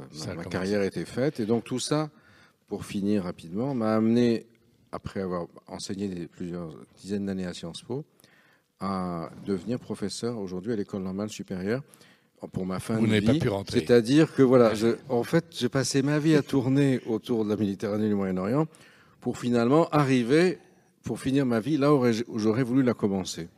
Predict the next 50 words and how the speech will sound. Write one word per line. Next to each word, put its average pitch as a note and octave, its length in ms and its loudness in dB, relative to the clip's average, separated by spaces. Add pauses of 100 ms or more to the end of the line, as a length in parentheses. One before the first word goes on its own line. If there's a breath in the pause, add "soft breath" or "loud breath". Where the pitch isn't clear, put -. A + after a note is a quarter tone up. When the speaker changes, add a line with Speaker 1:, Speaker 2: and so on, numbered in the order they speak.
Speaker 1:
Ouais. F#2+ 220 -14 (560)
Speaker 2:
Donc G2 220 0
voilà, F2 180 -2
ce - 160 -12
soir, A2 200 0
Speaker 1:
C'est G#2+ 40 6
bien E3 140 10
Speaker 2:
il G#2 40 6
ne - 20 6
me G#2+ 40 8
Speaker 1:
fait, D3 120 10
Speaker 2:
reste - 20 6
plus C3+ 100 6
Speaker 1:
tout G#2 60 0
Speaker 2:
qu'à A#2+ 80 10
Speaker 1:
ça. A2 100 8
Speaker 2:
me, A2 180 8 (140)
qu'à, G#2 240 2
qu'à G#2 160 -2
manger G2 380 -2
des F#2 220 -4
huîtres G2+ 400 -8
avec, E2+ 200 -10 (120)
avec F2 400 -12
<laughs> - 20 -10
Philippe F#2+ 280 -10
Lapoustel F#2+ 640 -8
et G2 120 -4
vous, F#2+ 200 -10 (320)
avec F2+ 220 -10
votre F#2 160 -8
santé. - 320 -10 (1000 loud breath)
Speaker 1:
Euh, B2 340 2 (180)
un E3+ 160 4
mot G3+ 240 6
sur, E3+ 240 2 (140)
je C3+ 160 -2
disais, E3 300 6
les D3+ 180 2
intellectuels D3 640 2
ne B2 200 -2 (360 loud breath)
sont - 180 -6
pas D#3+ 160 4
for-, C3 260 4
euh, A2 180 -4 (200 loud breath)
sont - 180 -6
pas D#3 140 -4
des G#2+ 160 -6
gens, A#2+ 340 -2
euh, G2 40 -8